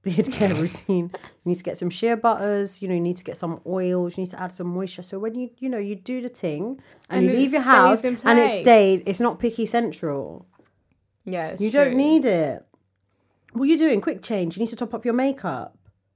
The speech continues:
Speaker 2: <laughs>
Speaker 1: I'm sorry, if I can carry titchy bags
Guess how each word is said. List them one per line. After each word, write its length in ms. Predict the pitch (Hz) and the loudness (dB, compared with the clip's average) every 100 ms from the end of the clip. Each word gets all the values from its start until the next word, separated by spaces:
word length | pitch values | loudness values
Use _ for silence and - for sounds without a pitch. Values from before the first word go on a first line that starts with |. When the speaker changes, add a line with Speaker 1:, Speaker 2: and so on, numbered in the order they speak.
| _ - | _ -8
Speaker 2:
<laughs> 720 | 208 110 - - _ _ _ | -6 -6 -10 -20 _ _ _
Speaker 1:
I'm 100 | 247 | 4
sorry, 180 | 262 208 | 6 6
if 80 | 202 | 6
I 220 | 208 311 | 8 6
can 180 | 359 320 | 8 2
carry 340 | 302 233 180 160 | 4 4 4 0
titchy 320 | 202 - 185 | -4 -6 -2
bags 560 | 190 143 - 220 196 | 0 -2 -6 -12 -14